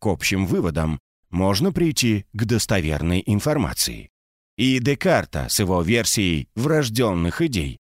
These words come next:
которыми человек обладает от рождения. И лишь при помощи многочисленных наблюдений, опытов, экспериментов,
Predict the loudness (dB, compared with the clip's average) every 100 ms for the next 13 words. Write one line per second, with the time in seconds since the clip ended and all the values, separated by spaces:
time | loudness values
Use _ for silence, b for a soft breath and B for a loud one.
0 | _ _ -2 0 0 0 0 0 2 0
1 | 0 0 0 2 2 0 -2 -8 -6 -4
2 | 0 0 0 -2 -2 -4 -10 -18 _ _
3 | _ _ _ _ _ _ _ -4 2 2
4 | 2 0 0 0 2 2 2 2 2 2
5 | 2 0 0 0 0 0 0 0 0 2
6 | 0 0 2 2 0 -2 -6 _ 0 0
7 | 0 -2 -2 -2 -2 -2 -2 0 0 0
8 | 0 -2 -2 -4